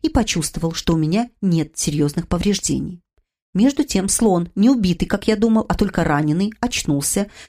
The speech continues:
приподнялся на коленях и принялся реветь от боли. На его рёв прибежали два других слона.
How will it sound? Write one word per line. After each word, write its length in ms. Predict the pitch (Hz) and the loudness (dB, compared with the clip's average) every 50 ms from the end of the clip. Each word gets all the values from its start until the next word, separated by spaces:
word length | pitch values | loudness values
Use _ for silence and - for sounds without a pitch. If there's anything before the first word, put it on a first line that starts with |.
| _ _ | _ _
приподнялся 760 | - 220 262 254 - 202 190 180 185 185 175 160 147 - - 160 | 0 0 2 2 2 0 0 2 0 2 2 0 0 0 0 0
на 100 | 156 156 | 0 0
коленях 480 | - 156 151 160 208 247 254 233 226 220 - - - _ _ - | 0 2 2 4 4 4 4 2 0 -2 -6 -14 -20 _ _ -2
и 100 | - 269 | -2 -2
принялся 600 | 262 - 214 214 185 165 156 - - - 180 160 160 | 0 2 2 2 4 2 2 2 0 0 2 0 0
реветь 400 | - 160 151 147 147 147 - - - | 0 0 0 0 -2 -2 -4 -10 -4
от 180 | - - 143 147 | -4 -4 -4 -2
боли. 380 | 147 - 135 131 135 147 - - _ _ _ _ _ _ _ _ _ - | -2 0 0 0 0 -2 -6 -12 _ _ _ _ _ _ _ _ _ -2
На 100 | 175 170 | 0 2
его 240 | 190 208 202 233 240 | 2 4 4 4 4
рёв 300 | 202 233 277 294 - - | 4 4 4 2 0 -2
прибежали 680 | - 214 202 208 185 160 208 226 233 226 226 226 220 - | -2 0 2 2 2 2 2 2 2 2 0 -2 -4 -10
два 320 | 156 135 143 170 185 208 196 | -10 -4 0 2 2 2 2
других 380 | 190 165 147 - - 147 - | 0 -4 -2 -2 -4 -4 -2
слона. 480 | - - 170 156 156 156 151 143 151 | -2 -2 0 0 0 0 -2 -4 -6